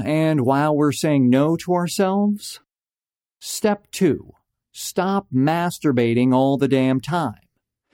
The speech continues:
No, I don't mean stop diddling your special parts, although if you're doing that, like, fifteen times a day,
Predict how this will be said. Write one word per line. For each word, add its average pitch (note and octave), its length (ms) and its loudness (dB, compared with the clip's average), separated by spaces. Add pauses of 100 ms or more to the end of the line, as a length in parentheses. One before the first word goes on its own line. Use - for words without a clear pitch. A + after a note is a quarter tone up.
(540)
No, E3+ 460 2
I C3+ 160 2
don't E3 220 0
mean D3+ 240 2
stop C#3 420 -2
diddling C3+ 500 2
your D#3 120 0
special B2 420 -2
parts, G#2+ 680 -4 (120)
although G3 480 2
if - 120 -4
you're G3+ 120 2
doing B3+ 260 4
that, G3 240 0
like, D3+ 260 -2
fifteen F3 600 -2
times D#3+ 400 -2
a C#3+ 40 0
day, F3 440 -2